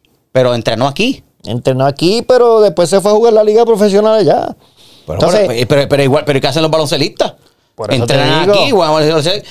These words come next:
Speaker 1: y después vienen
Speaker 2: Pero
Speaker 1: aquí a la
Speaker 2: lo
Speaker 1: selección y después juegan aquí y después representan a Puerto Rico. ¿Qué
Speaker 2: Por
Speaker 1: vas a
Speaker 2: eso
Speaker 1: decirle que no, que no vaya
Speaker 2: por
Speaker 1: a
Speaker 2: eso
Speaker 1: representar a
Speaker 2: te
Speaker 1: Puerto
Speaker 2: digo,
Speaker 1: Rico?
Speaker 2: es que a mí el problema,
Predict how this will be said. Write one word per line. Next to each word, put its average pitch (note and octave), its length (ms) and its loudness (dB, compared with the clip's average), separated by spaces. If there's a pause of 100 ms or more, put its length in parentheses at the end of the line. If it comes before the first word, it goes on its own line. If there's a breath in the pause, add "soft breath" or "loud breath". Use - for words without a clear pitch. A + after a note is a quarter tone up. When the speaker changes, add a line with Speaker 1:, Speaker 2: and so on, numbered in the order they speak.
Speaker 1:
y C#3+ 140 0
después D3+ 260 0
vienen E3 200 0
Speaker 2:
Pero E3 80 2
Speaker 1:
aquí C3 60 2
a E3 40 2
la E3 60 0
Speaker 2:
lo D3+ 40 -2
Speaker 1:
selección E3 480 -2
y B3 40 -2
después D#3 260 0
juegan D#3+ 240 2
aquí D#3+ 160 -4
y - 20 2
después E3 220 0
representan D#3+ 300 0
a A#3+ 60 0
Puerto G#3+ 220 0
Rico. B3 240 -2
¿Qué D#3 80 -2
Speaker 2:
Por D#3+ 100 2
Speaker 1:
vas E3+ 100 0
a E3+ 40 0
Speaker 2:
eso E3+ 40 0
Speaker 1:
decirle D3+ 260 0
que B2+ 140 -2
no, G3+ 180 0
que E3 100 -4
no E3 140 0
vaya A3 160 2
Speaker 2:
por A3+ 40 0
Speaker 1:
a A3 40 0
Speaker 2:
eso - 40 0
Speaker 1:
representar A3+ 240 0
a - 40 -2
Speaker 2:
te - 80 0
Speaker 1:
Puerto E3+ 120 0
Speaker 2:
digo, F3 140 2
Speaker 1:
Rico? G3 40 2
Speaker 2:
es F3+ 60 -4
que - 100 -2
a C#3 40 0
mí C#3+ 120 0
el C#3+ 80 -6
problema, D#3+ 540 0